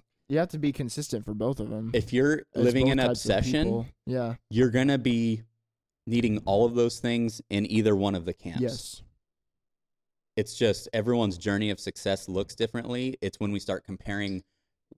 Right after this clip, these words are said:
Speaker 2: our journey to someone else's or our timeline to theirs, our skills to theirs, um, what we believe an industry requires to be successful and what that looks like. It's, it's the thief of comparison
Speaker 1: Well, and that's,
Speaker 2: that
Speaker 1: I think
Speaker 2: steals
Speaker 1: that's what
Speaker 2: the,
Speaker 1: I struggle
Speaker 2: steals
Speaker 1: with.
Speaker 2: it.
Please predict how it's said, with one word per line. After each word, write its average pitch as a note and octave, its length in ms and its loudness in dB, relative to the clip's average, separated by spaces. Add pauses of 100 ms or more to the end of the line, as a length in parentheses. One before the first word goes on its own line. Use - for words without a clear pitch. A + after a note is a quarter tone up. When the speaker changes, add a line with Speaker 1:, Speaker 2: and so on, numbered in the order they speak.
(140)
Speaker 2:
our G#2 200 4
journey G2 320 0
to F2+ 60 2
someone F2+ 360 -4
else's F#2 500 -4
or E2+ 200 -4 (120)
our G2 240 4
timeline F#2 600 -2
to F#2 100 -6
theirs, F2+ 460 0 (260)
our G#2 240 2
skills F#2 460 0
to F#2 80 -2
theirs, F2 520 0 (360)
um, F2 380 -4
what A2 200 0
we G#2 100 0
believe F#2 460 -2
an F#2+ 180 -2
industry F#2+ 460 0
requires F2 640 2
to - 120 -8
be F2+ 160 -6
successful F2+ 640 -4
and F2 100 0
what F2 180 0
that F2 200 0
looks F2 260 -2
like. E2+ 280 -2 (480)
It's, - 280 -4 (1120)
it's - 200 -6
the G2 120 -6
thief B2 240 -2
of - 140 -2
comparison E2 640 -4
Speaker 1:
Well, D3 240 0
and C#3+ 100 0
that's, D#3 220 -2
Speaker 2:
that G3 80 -2
Speaker 1:
I - 40 -2
think - 80 -2
Speaker 2:
steals F#3+ 220 4
Speaker 1:
that's D#3+ 160 0
what D#3 100 2
Speaker 2:
the, C3 40 2
Speaker 1:
I - 20 -2
struggle C3+ 300 -2
Speaker 2:
steals G2+ 260 2
Speaker 1:
with. D#2 100 -2
Speaker 2:
it. - 60 -16